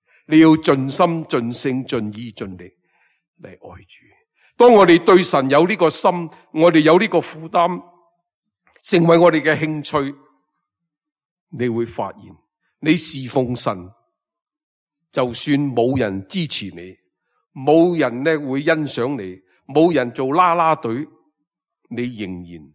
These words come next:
係忠心，因為你係做在主身上，唔係做喺人身上，係為主嚟做，神會紀念我哋。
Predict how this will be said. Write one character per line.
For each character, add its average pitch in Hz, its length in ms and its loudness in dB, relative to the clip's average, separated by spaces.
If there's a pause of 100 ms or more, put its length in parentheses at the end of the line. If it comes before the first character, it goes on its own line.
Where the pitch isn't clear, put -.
(140)
係 82 100 -20
忠 107 240 -18
心， 104 160 -18 (520)
因 123 180 -12
為 85 240 -18 (480)
你 127 140 -8
係 107 280 -8
做 107 180 -8
在 92 260 -12
主 - 160 -16
身 107 320 -10
上， - 160 -18 (600)
唔 131 40 -10
係 123 240 -2
做 123 180 -2
喺 123 180 -4
人 98 200 -12
身 117 220 -18
上， 101 200 -20 (160)
係 113 160 -16
為 104 240 -16
主 107 280 -20
嚟 101 180 -18
做， - 380 -20 (320)
神 110 340 -6
會 113 180 -6
紀 117 400 -16
念 87 140 -20 (100)
我 80 140 -20
哋。 - 60 -20